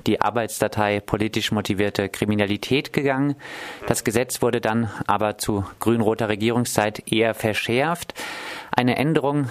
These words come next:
im Sinne der Datensparsamkeit, soweit ich informiert bin, Fehlanzeige. Jetzt eine Überprüfung der Landesverfassungsschutzdateien. Kein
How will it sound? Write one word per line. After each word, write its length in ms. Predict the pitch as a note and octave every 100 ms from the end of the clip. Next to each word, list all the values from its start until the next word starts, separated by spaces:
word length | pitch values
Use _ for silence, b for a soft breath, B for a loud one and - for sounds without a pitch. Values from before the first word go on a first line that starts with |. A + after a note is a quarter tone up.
| -
im 200 | - C3+
Sinne 540 | A#2+ A#2 C3 C#3 B2+ G#2+ -
der 220 | A2 A2 G2 A2
Datensparsamkeit, 1300 | G#2 - G#2+ - - A#2+ C3+ C3 B2+ A#2 A2+ - -
soweit 440 | - G2+ G2+ - -
ich 280 | - D3 -
informiert 440 | C3+ C3 A#2+ B2 -
bin, 180 | A#2+ A#2+ B B B B B
Fehlanzeige. 1080 | - C3 D#3+ E3 E3 - C#3 C#3 C#3+ D3 C3+ - B B B
Jetzt 340 | G#2 B2 - -
eine 340 | A#2+ B2+ A#2+ A2+
Überprüfung 640 | A#2+ B2 - D3+ D3 C#3
der 240 | A#2+ A2 G#2
Landesverfassungsschutzdateien. 1700 | A2+ A#2+ A#2 - A2 C3 - D3+ - D#3 C#3+ - C3+ C3 - C3 C3+ B2+ B B B
Kein 400 | - G#2+ C#3+ C#3+